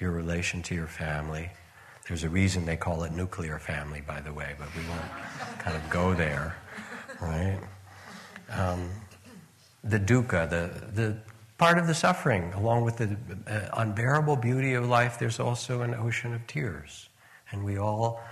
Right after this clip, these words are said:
are part of that. We have the tears of the world, of, you know,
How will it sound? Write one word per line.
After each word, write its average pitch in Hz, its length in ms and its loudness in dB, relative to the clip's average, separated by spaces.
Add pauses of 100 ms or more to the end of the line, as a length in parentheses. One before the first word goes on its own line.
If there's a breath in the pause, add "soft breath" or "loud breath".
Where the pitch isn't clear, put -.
(220 loud breath)
are 101 60 2
part 110 360 2
of 95 100 -2
that. 78 320 -6
We 80 200 -8
have 85 240 -6
the 85 80 -6
tears 90 400 -4
of 82 140 -8
the 85 80 -6
world, 90 540 0
of, 80 200 -8 (640 loud breath)
you 87 80 -2
know, 85 420 -4